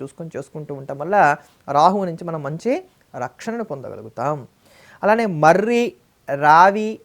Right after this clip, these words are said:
కాకర ఈ చెట్లు పెంచడం వలన కూడా రాహు యొక్క అనుగ్రహాన్ని మనం పొందవచ్చు. మర్రి చెట్టు,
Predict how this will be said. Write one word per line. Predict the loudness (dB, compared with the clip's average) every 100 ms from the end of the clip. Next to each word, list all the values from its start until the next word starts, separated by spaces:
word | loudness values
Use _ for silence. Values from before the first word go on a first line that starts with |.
| _ _
కాకర | 0 2 4 4 4 4 2 -4
ఈ | -10 -10 -6
చెట్లు | -6 -6 -6 -4
పెంచడం | -4 -4 -4 -4
వలన | -4 -4
కూడా | -4 2 4 4 0 _ _
రాహు | 2 2 4
యొక్క | 0 -4
అనుగ్రహాన్ని | -6 -6 -6 -6 -6
మనం | -8 -12
పొందవచ్చు. | -14 -12 -14 -14 _ _ -10
మర్రి | -6 -6 -4
చెట్టు, | -6 -6 -10